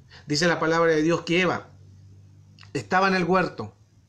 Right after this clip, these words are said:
Mire, mire qué interesante esto. Eva estaba caminando en el huerto. Vio al árbol. O sea, caminaba en el huerto. Vio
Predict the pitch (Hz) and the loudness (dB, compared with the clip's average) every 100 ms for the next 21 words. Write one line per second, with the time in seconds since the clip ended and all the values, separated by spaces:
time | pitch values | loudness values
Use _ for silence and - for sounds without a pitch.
0 | _ - - 190 285 277 180 254 247 233 | _ -18 -4 0 0 0 0 -2 -2 -4
1 | 220 190 156 139 120 117 107 101 - _ | -2 -2 -2 -4 -6 -8 -10 -18 -20 _
2 | _ _ _ _ _ _ 202 226 226 180 | _ _ _ _ _ _ 4 4 4 0
3 | - 208 220 - 175 156 220 247 233 226 | -4 0 0 0 0 0 0 -2 -2 -2
4 | 196 170 139 - 104 - _ _ _ _ | 0 0 -2 -6 -16 -18 _ _ _ _
5 | _ - _ _ 127 123 147 185 220 233 | _ -20 _ _ -14 -8 -2 0 4 6
6 | 240 262 294 - - - - - - _ | 6 4 0 -8 -20 -20 -20 -20 -20 _
7 | _ - 160 175 196 170 117 - - - | _ -2 2 4 4 0 -4 -8 -20 -20
8 | - - _ _ _ _ - - - 143 | -20 -20 _ _ _ _ -20 -16 -8 -2
9 | 196 208 139 - - _ - 160 156 165 | 2 2 2 -6 -20 _ -4 0 0 2
10 | 208 262 302 311 269 202 175 - 123 117 | 2 2 2 0 2 2 2 -2 -8 -8
11 | - - _ _ _ _ - _ - 120 | -16 -20 _ _ _ _ -20 _ -16 -4
12 | 180 214 247 262 285 285 - | 0 4 6 6 4 0 -6